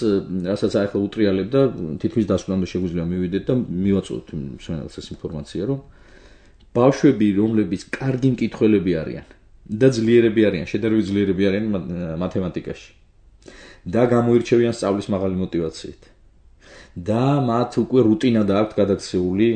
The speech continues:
ერთგვარად, ხო, სწავლა და მეცადინეობა. აი, ეს ბავშვები ზაფხულშიც, ზაფხულშიც, მიუხედავად იმისა, რომ ცხადია, გადადიან, ისევე როგორც ყველა სხვა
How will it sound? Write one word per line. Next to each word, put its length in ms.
ერთგვარად, 500
ხო, 160
სწავლა 520
და 160
მეცადინეობა. 800
აი, 180
ეს 180
ბავშვები 360
ზაფხულშიც, 800
ზაფხულშიც, 580
მიუხედავად 720
იმისა, 320
რომ 120
ცხადია, 360
გადადიან, 640
ისევე 340
როგორც 280
ყველა 240
სხვა 220